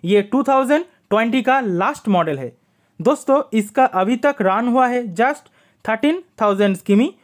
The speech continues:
और इस बाइक का प्राइस है सेवेंटी नाइन थाउजेंड। दोस्तों, इस बाइक में स्क्रैचेस का कोई दाग आपको नहीं मिलेगा और पेपर भी सही है।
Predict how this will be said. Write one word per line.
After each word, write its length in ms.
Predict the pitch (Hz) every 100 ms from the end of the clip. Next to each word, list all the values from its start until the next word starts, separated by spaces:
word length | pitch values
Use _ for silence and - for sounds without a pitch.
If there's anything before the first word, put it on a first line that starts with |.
| _ _
और 280 | 180 226 311 -
इस 220 | 254 -
बाइक 360 | 165 208 247
का 120 | - 254
प्राइस 400 | 254 202 214 214
है 120 | 165 117 _ _ _ _
सेवेंटी 560 | - 214 247 247 285 302 -
नाइन 400 | 185 208 262 349 -
थाउजेंड। 380 | 190 175 156 127 123 _ _ _ -
दोस्तों, 400 | 247 302 294 277 -
इस 160 | 247
बाइक 260 | 190 202 220
में 240 | 240 269 339
स्क्रैचेस 460 | - 202 202 247
का 120 | 269 254
कोई 240 | 247 247
दाग 260 | 214 247 262
आपको 280 | 196 196 226
नहीं 240 | 185 208
मिलेगा 340 | 233 240 240 311 - _ 185
और 160 | 185
पेपर 380 | 180 202 208 262
भी 160 | 254 370 - _ -
सही 220 | 208 208
है। 200 | 175 127